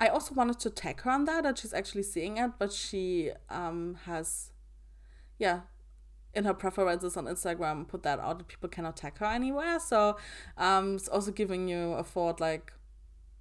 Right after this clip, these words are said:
why she's doing this, like, whatever, doesn't really matter at all. Anyway, I got tons of really nice, um, messages from other people then. There were plus-size brands reaching out to me.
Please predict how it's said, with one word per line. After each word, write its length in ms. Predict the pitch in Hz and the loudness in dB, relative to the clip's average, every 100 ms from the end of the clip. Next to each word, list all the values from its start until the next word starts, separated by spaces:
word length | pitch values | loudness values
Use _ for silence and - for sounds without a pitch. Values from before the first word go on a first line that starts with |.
| - | -10
why 360 | 202 170 151 | -6 2 4
she's 260 | 165 190 170 | 4 0 -2
doing 340 | 170 170 160 | -2 -2 -2
this, 140 | 156 - | -4 -6
like, 220 | 156 - | -10 -6
whatever, 340 | 175 160 156 | -6 -6 -10
doesn't 280 | 156 165 180 | -6 -6 -6
really 160 | 175 165 | -6 -6
matter 240 | 156 - | -6 -6
at 100 | 170 - | -6 -4
all. 80 | - | -4
Anyway, 480 | - 254 254 226 240 - - - - | -2 0 6 6 6 2 -14 -14 2
I 120 | 220 | 4
got 320 | 202 190 180 - - | 6 4 4 -6 -10
tons 640 | - - 370 381 370 359 339 | -6 -4 0 4 6 4 2
of 220 | 294 254 | -4 0
really 460 | 262 277 277 262 | 2 4 4 2
nice, 580 | 247 240 247 233 226 - - | 2 2 2 0 -2 -6 -8
um, 380 | 214 196 185 190 | -6 -4 -2 -2
messages 440 | 240 - 381 269 | -2 -4 -2 -2
from 160 | - 175 | -2 -2
other 160 | 190 190 | 0 0
people 280 | 202 190 | -2 -4
then. 240 | 170 151 143 - - - - - | -2 -4 -6 -8 -8 -8 -10 0
There 140 | 208 214 | 4 6
were 340 | 214 196 - - | 8 8 4 -2
plus-size 480 | - 202 190 190 190 | 0 2 4 2 0
brands 760 | 170 175 160 156 165 214 226 - | 0 4 6 6 4 2 0 -2
reaching 340 | 226 - 202 | -4 -4 -6
out 200 | 127 220 | -2 -2
to 100 | - | 0
me. 300 | 247 247 269 | 0 2 0